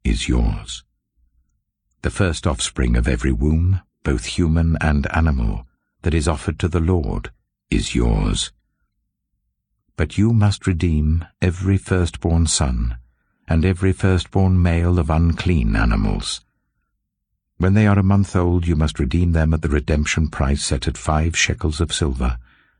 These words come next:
according to the sanctuary shekel, which weighs twenty gerahs.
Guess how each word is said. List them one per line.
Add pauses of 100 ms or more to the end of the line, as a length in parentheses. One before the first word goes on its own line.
according
to
the
sanctuary
shekel, (560)
which
weighs
twenty
gerahs.